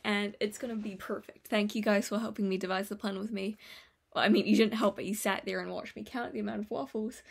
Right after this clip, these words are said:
but this is gonna work out perfectly. Well, maybe not perfectly, because what if my father has some?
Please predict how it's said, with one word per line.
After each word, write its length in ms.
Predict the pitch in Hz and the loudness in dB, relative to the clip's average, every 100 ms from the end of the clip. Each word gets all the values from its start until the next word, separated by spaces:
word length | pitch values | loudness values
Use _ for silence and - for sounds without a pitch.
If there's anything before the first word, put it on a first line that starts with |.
| - - - | -20 -12 -6
but 180 | - - - - _ _ 262 - - - | -6 -8 -20 -20 _ _ -14 -14 -20 -8
this 100 | 214 | -6
is 60 | - | -4
gonna 160 | 196 196 | -4 -4
work 180 | - | -8
out 160 | - - | -10 -10
perfectly. 560 | - - - - - _ - - | -12 -12 -16 -14 -14 _ -18 -2
Well, 240 | 247 247 - - | -2 -2 -10 -8
maybe 140 | 466 523 | -6 -4
not 140 | - | -6
perfectly, 460 | - 226 - 208 - - | -6 -8 -6 -10 -10 -16
because 320 | - 233 208 - | -6 -2 -2 -4
what 140 | 240 | -6
if 120 | 349 | -4
my 140 | 440 349 | -6 -6
father 400 | - 240 302 311 | -6 -4 -4 -6
has 320 | 254 202 208 | -4 -4 -6
some? 380 | - - - | -10 -12 -14